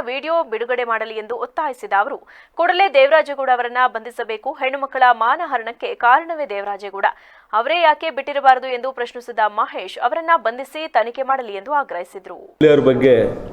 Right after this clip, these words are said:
Speaker 2: ಬೇರೆ ಹೊರ ಜಿಲ್ಲೆಯವರು ಕೆಟ್ಟದಾಗಿ ಮಾತಾಡ್ಕೊಳ್ತಕ್ಕಂಥ ಒಂದು ವಿಚಾರ ಬಯಲಿಗೆ ಬಂದಿದೆ.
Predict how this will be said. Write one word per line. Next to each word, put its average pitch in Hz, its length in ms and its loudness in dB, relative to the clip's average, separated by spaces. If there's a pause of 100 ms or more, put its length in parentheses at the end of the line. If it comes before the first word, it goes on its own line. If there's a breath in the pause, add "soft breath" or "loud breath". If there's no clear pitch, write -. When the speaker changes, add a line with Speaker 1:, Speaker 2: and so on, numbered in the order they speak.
(720)
Speaker 2:
ಬೇರೆ 156 200 8
ಹೊರ 139 300 8
ಜಿಲ್ಲೆಯವರು 139 580 8 (1120)
ಕೆಟ್ಟದಾಗಿ 151 540 4
ಮಾತಾಡ್ಕೊಳ್ತಕ್ಕಂಥ 123 960 2 (880)
ಒಂದು 127 180 6
ವಿಚಾರ 135 360 4
ಬಯಲಿಗೆ 113 400 2
ಬಂದಿದೆ. 87 340 -2